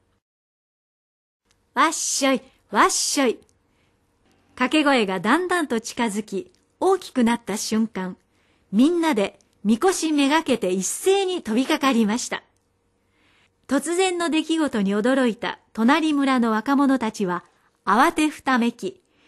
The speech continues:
みこしもろとも池に放り込まれてしまいました。万歳！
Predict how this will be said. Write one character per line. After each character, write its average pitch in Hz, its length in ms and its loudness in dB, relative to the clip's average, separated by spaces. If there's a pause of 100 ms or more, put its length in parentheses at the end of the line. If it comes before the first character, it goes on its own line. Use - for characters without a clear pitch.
(220)
み 233 140 4
こ 359 140 4
し 320 160 0
も 294 120 2
ろ 302 140 -2
と 277 140 0
も 240 200 2 (360)
池 302 260 2
に 220 140 4
放 247 260 -2
り 359 120 2
込 359 120 -2
ま 349 140 -2
れ 320 100 -2
て 254 140 0
し 233 140 -4
ま 233 100 2
い 220 100 0
ま 190 120 -6
し - 100 -10
た。 156 160 -8 (1080)
万 359 200 2
歳！ 392 640 4